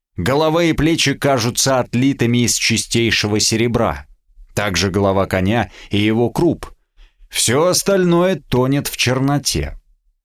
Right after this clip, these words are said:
Ещё сама вершина холма блестит, как купол непомерно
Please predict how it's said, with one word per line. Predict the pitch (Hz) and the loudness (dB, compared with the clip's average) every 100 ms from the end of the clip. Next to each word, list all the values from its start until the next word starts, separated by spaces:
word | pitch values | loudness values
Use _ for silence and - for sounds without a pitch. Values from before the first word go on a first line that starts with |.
| _ | _
Ещё | 92 113 165 - | -2 0 0 2
сама | 208 170 156 151 | 2 2 2 2
вершина | 143 - 160 147 | 0 0 0 0
холма | - 151 160 143 92 | 0 0 2 2 0
блестит, | 78 82 - - 73 - - - - | 0 0 -2 -2 -6 -8 -20 -20 -4
как | 143 147 - | -2 -2 -4
купол | - 185 170 165 139 | -2 0 2 2 2
непомерно | 135 - 101 104 123 117 | 0 2 2 2 0 0